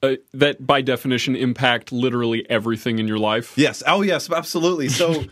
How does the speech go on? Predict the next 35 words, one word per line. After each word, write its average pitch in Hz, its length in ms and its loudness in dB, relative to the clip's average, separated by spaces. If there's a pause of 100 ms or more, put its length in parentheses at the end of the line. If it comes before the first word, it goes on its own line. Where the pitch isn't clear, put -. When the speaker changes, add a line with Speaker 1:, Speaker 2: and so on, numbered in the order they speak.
(120)
Speaker 2:
<laughs> 160 220 -8
you 165 100 2
know, 160 140 0
I'm 220 140 0
not 311 160 0
a 175 60 -2
sentimental 180 560 -2
per-, 190 420 -2
person 185 380 -2
when 147 100 0
it 135 80 -6
comes 151 260 -2
to 143 120 -2
thing. 156 340 -2
I 135 60 -4
mean, 135 120 0
for 160 140 0
all 165 100 0
intents 156 280 -2
and 135 100 -4
purposes, 147 420 -2
I 123 80 0
am 120 120 0
a 107 40 -4
vagabond. 131 720 -2
I 113 80 -2
mean, 120 140 -2
I've, 110 180 -2 (320)
I 120 120 0
live, 147 580 -2 (640)
I've 127 180 2
lived 165 220 0
in 156 120 0
one 139 240 0
room 143 560 -2